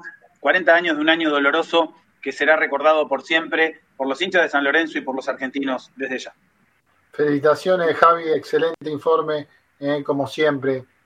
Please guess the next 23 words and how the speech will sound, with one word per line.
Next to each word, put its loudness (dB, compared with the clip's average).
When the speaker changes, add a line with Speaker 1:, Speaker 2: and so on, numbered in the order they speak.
Speaker 2:
el -2
informe -2
de -2
Javier, 2
el -8
profe 0
Javier 0
Brancoli. -4
Chicos, 0
eh, -4
para 2
ir -6
cerrando, 0
una, -2
vamos -2
cada 2
uno -4
con -2
información. -2
Rama, 4
¿hay 2
polideportivo 0
hoy? 2